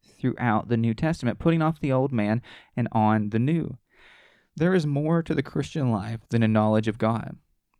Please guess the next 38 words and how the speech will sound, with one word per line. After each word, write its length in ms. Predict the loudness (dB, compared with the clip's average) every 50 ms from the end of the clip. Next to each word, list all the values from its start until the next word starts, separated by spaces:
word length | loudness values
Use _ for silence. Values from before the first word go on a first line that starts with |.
| _ _ -10
There 240 | 0 2 6 6 6
is 140 | 6 6 4
a 60 | 2
way 320 | 6 6 6 6 4 2
we 140 | 2 2 4
are 180 | 4 4 4 2
to 100 | 0 -2
live 480 | -2 0 0 0 -2 -4 -6 -10 _ -6
as 320 | -2 -2 -2 -2 -2 -6 _ -10
the 140 | -10 -8
people 400 | -4 0 0 0 0 0 -2 0 2
of 220 | 2 0 0 0
God, 460 | -2 -4 -4 -4 -8 -12 -14 -18 -20 _ _ _ _ _ _ _
and 140 | -6 -4 -2
it 160 | -4 -4 -4 -2
all 460 | 0 0 2 2 0 0 -4 -6 -8 -8
is 160 | -10 -8 -8
detailed 600 | -6 -8 -8 -6 -8 -10 -12 -12 -14 _ _ -18 _
in 160 | -4 -2 -2 -2
His 120 | -2 -4
Word, 380 | -4 -4 -2 -4 -4 -6 -10 -16 _ -20 -8 -2
much 240 | 0 0 0 0 0
more 160 | -2 0 0
than 120 | -2 -2
I 160 | -4 -4 -4 -6
can 220 | -6 -6 -6 -4
go 240 | -2 -2 -2 -2 -4
into 640 | -6 -6 -6 -6 -6 -8 -8 -8 -6 -6 -8 -10 -12 _
here. 260 | -6 -4 -4 -4 -4 -4
Maybe 240 | 0 0 2 2 2
one 240 | 0 0 -2 -2 -2
day 220 | -2 -2 -2 -2
we'll 160 | -2 -2 -4
have 140 | -2 -2 -4
a 60 | -6
full 320 | -6 -8 -10 -8 -8 -8 -8
podcast 560 | -6 -4 -2 -2 -2 -2 -4 -6 -6 -2 -4
episode 500 | -4 -4 -4 -6 -4 -2 0 0 -2